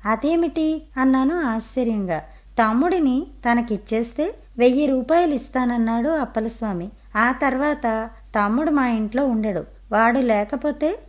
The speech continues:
నేను బతకలేను, కానీ అమ్మను బతికించుకోవడం కోసం వాడిని అమ్మేయాలి," అన్నాడు శంకరం.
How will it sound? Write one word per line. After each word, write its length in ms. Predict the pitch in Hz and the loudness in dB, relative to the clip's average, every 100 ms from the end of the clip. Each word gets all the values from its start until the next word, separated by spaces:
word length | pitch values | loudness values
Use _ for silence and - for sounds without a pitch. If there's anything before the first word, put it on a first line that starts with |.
| - 233 | -4 0
నేను 240 | 254 262 | 2 2
బతకలేను, 720 | 208 180 233 311 269 220 175 - - - | 0 -2 -4 -2 0 -2 -4 -10 -8 0
కానీ 480 | 226 233 233 226 - - - | 2 2 2 0 -4 -14 -4
అమ్మను 380 | 202 214 285 359 | 0 2 2 2
బతికించుకోవడం 920 | 262 226 - 277 269 277 262 240 233 | 2 0 0 -2 -2 0 0 2 0
కోసం 420 | 226 202 208 233 - - 240 | 0 -2 -2 -6 -6 -10 0
వాడిని 380 | 233 254 277 254 | 2 4 2 2
అమ్మేయాలి," 640 | 208 214 262 262 190 165 - - - | 2 2 2 2 0 -4 -10 -12 -2
అన్నాడు 380 | 247 247 247 320 | 0 0 -2 -4
శంకరం. 500 | 262 202 208 185 | -4 -4 -4 -4